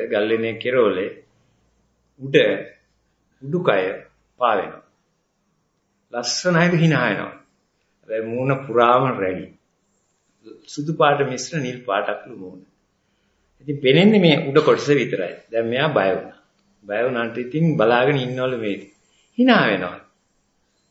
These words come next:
ඉතින් එහෙම තිබිලා තිබිලා නැතුව ගිහින් තියෙනවා. ඉතින් මේක මේ අනිත් ස්වාමීන් වහන්සේට කියලා ඒ ස්වාමීන් වහන්සේලා පිරිත් එහෙම කියන්න කිව්වා. ඉතින් පිරිත් කියලා තියෙන දවස් දෙකක් තුනක්. ඊට පස්සේ මට ආරංචිල මං ගෙන්නුවා. ගෙනලා ඇහුවා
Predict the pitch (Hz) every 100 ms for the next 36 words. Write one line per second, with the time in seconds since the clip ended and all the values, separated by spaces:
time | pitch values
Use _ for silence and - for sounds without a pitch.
0 | _ 151 156 147 156 147 143 139 135 147
1 | 165 117 110 95 90 92 95 - - _
2 | _ _ _ 127 117 117 123 127 117 110
3 | 113 110 107 101 104 104 98 - 95 87
4 | - 98 92 - - _ _ _ _ _
5 | - 139 147 131 127 123 117 131 131 120
6 | 117 - 120 123 120 113 107 98 98 98
7 | - - _ _ _ _ 127 120 117 117
8 | - 117 113 120 117 113 110 107 113 107
9 | 117 - - 151 82 - - _ _ _
10 | _ _ _ _ _ 160 202 196 208 180
11 | 127 - - - - _ _ _ _ _
12 | _ _ _ _ _ _ 127 139 190 175
13 | 160 156 190 208 180 143 113 98 87 85
14 | - 135 143 131 123 165